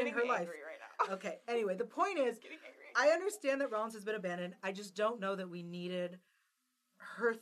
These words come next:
Speaker 2: throwing this hissy fit. And I get it, they were tired.
Speaker 1: That's what I'm saying. Like, I'm gonna excuse it because they were, like,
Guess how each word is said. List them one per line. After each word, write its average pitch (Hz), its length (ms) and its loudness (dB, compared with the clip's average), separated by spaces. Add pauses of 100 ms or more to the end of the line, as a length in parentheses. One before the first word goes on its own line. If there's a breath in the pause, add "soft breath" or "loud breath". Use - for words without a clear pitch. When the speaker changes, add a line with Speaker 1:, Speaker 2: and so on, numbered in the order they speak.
(100)
Speaker 2:
throwing 208 380 0
this 311 180 -2
hissy 233 360 0
fit. 190 320 -4 (240 loud breath)
And 277 120 0
I 277 60 6
get 254 240 2
it, 262 120 4
they 226 100 2
were 220 80 0
tired. 196 440 -2 (140)
Speaker 1:
That's 339 160 2
what 381 100 2
I'm 339 100 4
saying. 220 200 -4
Like, 220 160 -4
I'm 240 100 -2
gonna 277 140 4
excuse 320 460 2
it 349 140 -6
because 262 300 -6
they 240 140 -2
were, 220 360 -4 (360 soft breath)
like, 185 300 -2